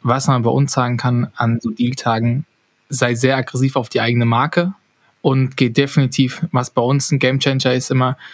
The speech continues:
sind die Cross-Selling-Kampagnen. Spiel deine eigenen Produkte auf den anderen Produkten aus und das ist so stark, weil du auf den einzelnen Produkten, Topsellern so einen hohen,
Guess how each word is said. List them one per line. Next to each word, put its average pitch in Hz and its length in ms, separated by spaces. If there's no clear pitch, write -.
sind 131 240
die 127 80
Cross-Selling-Kampagnen. 151 1000
Spiel - 260
deine 131 240
eigenen 147 320
Produkte 135 420
auf - 180
den 120 160
anderen 127 240
Produkten 135 380
aus 139 400
und 127 280
das - 200
ist - 240
so 165 200
stark, 143 580
weil 127 120
du 127 80
auf 117 100
den 123 140
einzelnen 139 480
Produkten, 139 460
Topsellern 120 560
so 156 220
einen 156 120
hohen, 147 320